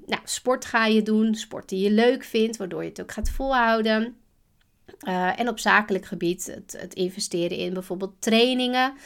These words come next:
Omdat je voelt dat je op bepaalde vlakken sterker wilt, eh, wilt worden daarin. Eh, meer kennis wilt vergaren. Je nog meer daarin als een expert naar voren kan, eh,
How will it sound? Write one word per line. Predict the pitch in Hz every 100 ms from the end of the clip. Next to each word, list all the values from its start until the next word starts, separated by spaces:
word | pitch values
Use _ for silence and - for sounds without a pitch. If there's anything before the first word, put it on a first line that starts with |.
| - -
Omdat | - 196 180
je | -
voelt | - 190
dat | 180 180
je | -
op |
bepaalde | 180 - 170 170 165
vlakken | - 175 - 170 170 170
sterker | 185 - 226 233 226 214
wilt, | 208 202 -
eh, | 202 185
wilt | 190 190
worden | 190 190 190
daarin. | 180 180 - 185 185 208 - - -
Eh, | 185 170
meer | 185 208 226 220
kennis | 247 202 190
wilt | - 190 185
vergaren. | 180 - 185 175 175 180
Je | 185
nog | 202 226 220
meer | 214 214 240 220
daarin | 196 190 190
als | 185 180
een |
expert | - - - 214 202
naar | 180
voren | - - 262 269
kan, | 277 240 240
eh, | 240 226 226 220